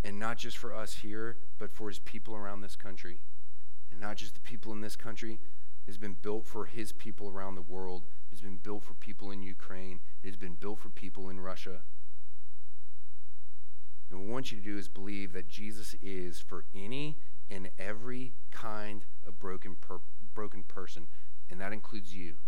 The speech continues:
and your neighbor and even your enemy. So with that, what I would like to do is pray with you. And I would like you to pray with me, that Lord's Prayer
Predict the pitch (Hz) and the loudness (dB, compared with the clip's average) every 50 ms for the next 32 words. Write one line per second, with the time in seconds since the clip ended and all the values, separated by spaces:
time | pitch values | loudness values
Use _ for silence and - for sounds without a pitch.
0 | - - - - - - - - - - - - - - - - - - - - | 0 0 0 0 0 0 0 0 0 0 0 0 0 0 0 0 0 0 0 0
1 | - - - - - - - - - - - - - - 95 92 95 98 98 95 | 0 0 0 0 0 0 0 0 0 0 0 0 0 0 0 0 0 0 0 0
2 | 90 85 80 - - - - - - - - - - - - - - - - - | 0 0 0 2 2 2 2 2 2 2 2 2 2 2 2 2 2 2 2 2
3 | - - - - - - - - - - - - - - - - - - - - | 2 2 2 2 2 0 0 0 0 0 0 0 0 0 0 0 0 0 0 0
4 | - - - - - - - - - - - - - - 95 95 101 101 107 104 | 0 0 0 0 0 0 0 0 0 0 0 2 2 2 2 2 2 2 2 0
5 | 101 95 90 90 87 82 78 - - - - - - - - - - - - - | 0 0 0 0 0 2 2 2 2 2 2 0 0 0 0 0 0 0 0 0
6 | - - - - - - - - - - - - - - - - - - - - | 0 0 0 0 0 0 0 0 0 0 0 0 0 0 0 0 0 0 0 0
7 | - - - - - - - - - - - - 87 92 113 117 - - 104 90 | 0 0 0 0 0 0 0 0 0 0 0 0 0 0 0 0 0 0 0 0
8 | 85 78 - - - - - - 120 113 - 90 87 - - - - 82 78 - | 0 0 0 0 2 0 0 0 0 0 0 0 0 0 0 0 0 0 0 0
9 | - - 95 92 92 87 - - - - - - - - - - - - - - | 0 0 0 0 0 0 0 0 0 0 0 0 0 0 0 0 0 0 0 0
10 | - - - - - - - - - - - - - - - - - - - 90 | 0 0 0 0 0 0 0 0 0 0 0 0 0 0 0 0 0 0 0 0
11 | 90 92 95 92 - 98 - - - 98 90 85 85 - - 92 87 85 - - | 0 0 0 0 0 0 0 0 0 0 0 0 0 0 0 0 0 0 0 0
12 | - - - - - - - - - - - - - - - - - - - - | 0 0 0 0 0 0 0 0 0 0 0 0 0 0 0 0 0 0 0 0
13 | 85 80 - 82 90 90 92 87 85 - - - - 92 87 85 80 76 73 | 0 0 0 0 0 0 0 0 0 0 0 0 0 0 0 0 0 0 0